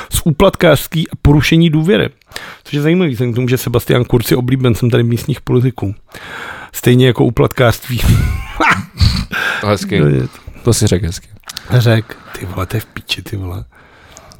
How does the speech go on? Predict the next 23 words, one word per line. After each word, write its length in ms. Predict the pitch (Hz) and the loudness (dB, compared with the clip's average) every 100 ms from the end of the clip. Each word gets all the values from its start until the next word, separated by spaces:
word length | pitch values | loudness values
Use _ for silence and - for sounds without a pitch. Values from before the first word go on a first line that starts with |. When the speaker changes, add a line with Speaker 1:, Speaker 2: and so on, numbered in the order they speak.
| - - - | -20 -6 -2
Speaker 2:
Eh, 720 | 95 95 92 95 92 - 90 - | 0 0 0 0 0 -2 -2 -2
e, 160 | - 139 | 2 2
e, 40 | - | 4
a, 580 | 147 151 156 165 165 147 - - - - _ _ _ _ - | 4 6 6 6 4 2 -4 -20 -20 -20 _ _ _ _ -10
teď 140 | 107 | -6
jsem 140 | - | -2
zase 180 | 107 - | -2 -2
odjel 280 | 101 95 95 | -2 -2 -2
někam, 240 | 92 98 | -2 -4
kde 100 | 95 | -4
jsem 120 | 92 104 | -4 -6
to 60 | |
chtěl. 320 | 113 - 90 92 - - - - _ 104 | -8 -8 -8 -8 -14 -20 -20 -20 _ 2
Eh, 40 | 101 104 98 - | 4 2 0 -2
tohle 200 | 110 175 | 2 2
je 20 | |
podle 180 | 165 180 | 4 2
mě 80 | 185 | 2
jako 140 | 175 | 0
vítěz, 480 | 120 104 - 143 - | -2 0 2 2 4
pro 160 | 135 131 | 0 0
mě, 180 | 135 | 2
eh, 40 | 131 | 2